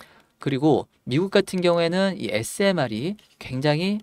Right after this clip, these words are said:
많이 지금 부각이 되고 있습니다. 그래서 두산 에너빌리티가 지금 대형 원전 관련해서도 주기기를 납품하기 때문에 지금 두산 에너빌리티가 대장주고요. 에스엠알 관련해서도 세계 최초로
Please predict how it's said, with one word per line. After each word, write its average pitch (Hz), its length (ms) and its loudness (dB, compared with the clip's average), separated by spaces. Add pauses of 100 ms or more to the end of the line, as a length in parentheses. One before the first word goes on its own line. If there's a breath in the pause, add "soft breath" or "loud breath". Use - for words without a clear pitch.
(140)
많이 107 600 -2
지금 165 500 -2
부각이 139 320 -2
되고 101 160 -4
있습니다. 98 400 -10 (240 loud breath)
그래서 135 380 4 (240 loud breath)
두산 143 260 4
에너빌리티가 180 800 2
지금 143 220 -4
대형 135 320 0
원전 156 340 2
관련해서도 170 720 2
주기기를 131 720 -4
납품하기 131 400 -6
때문에 110 480 -2 (300 loud breath)
지금 147 260 -4
두산 151 240 -2
에너빌리티가 147 520 -2
대장주고요. 123 760 -4 (320 loud breath)
에스엠알 202 500 4
관련해서도 160 580 2
세계 208 220 -4
최초로 - 520 -2